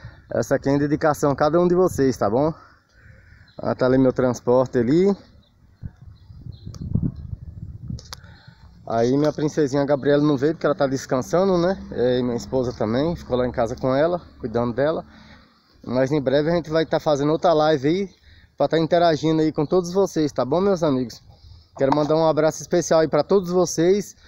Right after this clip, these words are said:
É, eu não vou falar o nome de um, que eu posso esquecer, esquecer o nome de, de outro, né?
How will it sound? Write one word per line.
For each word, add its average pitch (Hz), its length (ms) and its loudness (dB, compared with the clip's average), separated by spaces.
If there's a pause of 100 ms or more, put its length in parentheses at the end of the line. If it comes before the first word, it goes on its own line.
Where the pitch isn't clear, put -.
(300)
É, 143 140 2
eu 151 80 6
não 165 140 2
vou 185 120 6
falar 175 220 4
o 180 60 6
nome 180 240 2
de 165 180 0
um, 185 180 4
que 196 140 0
eu 180 80 4
posso 180 220 2
esquecer, 175 400 -2
esquecer 160 380 -2
o 160 40 4
nome 160 240 2
de, 143 220 -4
de 131 180 0
outro, 170 320 4
né? 170 180 0